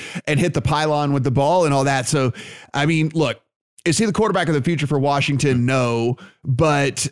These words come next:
um, I think it was fun. I think it was a,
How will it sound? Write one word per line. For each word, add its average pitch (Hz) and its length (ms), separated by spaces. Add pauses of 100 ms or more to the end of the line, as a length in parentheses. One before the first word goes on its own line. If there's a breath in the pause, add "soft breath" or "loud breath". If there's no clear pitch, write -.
um, 135 580
I 147 100
think 165 220
it - 60
was 151 140
fun. 180 600
I 143 140
think 151 220
it - 80
was 139 120
a, 139 140